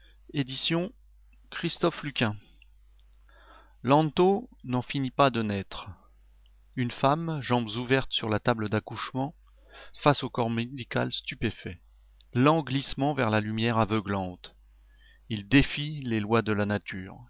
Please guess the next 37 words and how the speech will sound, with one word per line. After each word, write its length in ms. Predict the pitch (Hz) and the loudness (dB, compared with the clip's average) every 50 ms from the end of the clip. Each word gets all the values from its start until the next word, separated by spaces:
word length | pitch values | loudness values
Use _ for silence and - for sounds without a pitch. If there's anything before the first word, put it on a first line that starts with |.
| _ - | _ -4
Il 120 | 120 107 | 0 2
impose 340 | 113 113 107 - 127 117 - | 2 2 2 0 -4 -4 -4
son 240 | - - 113 104 90 | -4 -6 -6 -6 -6
rythme. 320 | - 98 95 - - - - - - - _ _ _ _ _ - - - - - | -6 -8 -10 -10 -14 -20 -20 -20 -20 -20 _ _ _ _ _ -20 -20 -16 -6 -4
Il 180 | 120 110 113 127 | -2 2 4 6
n'hésite 320 | 139 139 127 135 - - | 6 6 6 4 4 6
pas 220 | - 139 131 117 | 6 6 6 6
à 40 | 117 | 4
naître, 420 | 110 117 127 139 143 - - 160 156 | 4 6 4 4 4 0 -4 -4 -4
mais 360 | 151 147 147 135 110 107 104 | -4 -4 -4 -2 -2 -2 -2
il 100 | 107 104 | -2 -4
prend 200 | - - - 123 | -6 -6 -4 -4
ses 320 | 117 - - 104 98 98 104 | -4 -2 0 0 2 2 2
aises, 380 | 101 95 92 87 87 85 85 - _ _ _ - | 2 2 0 -4 -6 -8 -10 -14 _ _ _ 0
décide 380 | - - - - - 131 123 - | 0 0 0 0 -2 -6 -6 -6
du 120 | 131 - | -10 -4
tempo. 400 | - 113 101 92 87 - 98 - - - _ - - _ - - - _ _ _ _ - - - - - - - - | -2 -2 -2 -2 -4 -10 -16 -20 -20 -20 _ -20 -20 _ -20 -20 -20 _ _ _ _ -20 -20 -20 -18 -18 -14 -8 -6
Il 140 | 117 110 - | -6 -2 4
sort 260 | - - 160 143 127 | 8 8 8 10 12
d'abord 240 | 131 156 151 165 156 | 10 10 12 12 12
la 120 | 147 135 | 10 10
tête 260 | - - 160 156 131 | 8 8 6 6 6
de 80 | 127 120 | 6 4
la 140 | 113 113 101 | 4 4 4
vulve 320 | 110 135 131 110 110 107 | 2 0 0 0 0 0
de 100 | 98 107 | 0 0
sa 160 | - - 113 | 0 0 0
mère, 500 | 101 104 113 127 139 147 151 151 156 156 147 - | 2 2 0 0 0 -2 -4 -6 -8 -10 -12 -12
il 180 | - 117 98 - | -12 -10 -8 -6
sent 220 | - - 147 139 | -2 0 0 0
le 100 | 123 107 | 0 -2
glissement 560 | - - - 117 143 - - - - 139 135 | -4 -4 -4 -4 -2 -2 -4 -4 -2 0 0
des 120 | 123 117 107 | 2 2 2
chairs 400 | - - - 139 127 120 107 - | 2 2 4 4 2 2 0 -2
sur 220 | - - 104 - | -4 -6 -6 -8
son 180 | - - 104 95 | -8 -8 -8 -8
front, 360 | - - - - 120 127 | -10 -10 -8 -8 -8 -8